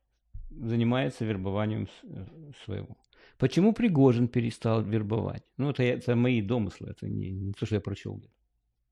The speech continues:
Дилетантские домыслы. Потому что устал. Пользы от них мало. Если восемьдесят процентов погибает, некоторые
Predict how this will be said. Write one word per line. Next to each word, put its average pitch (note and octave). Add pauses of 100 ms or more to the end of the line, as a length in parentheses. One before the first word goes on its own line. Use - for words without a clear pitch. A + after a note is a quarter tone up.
(800)
Дилетантские B2
домыслы. G2+ (920)
Потому F3
что G#3+
устал. E3+ (1200)
Пользы F#3
от C#3+
них C3
мало. A2+ (520)
Если C3 (540)
восемьдесят C#3
процентов B2+
погибает, A2+ (1300)
некоторые B2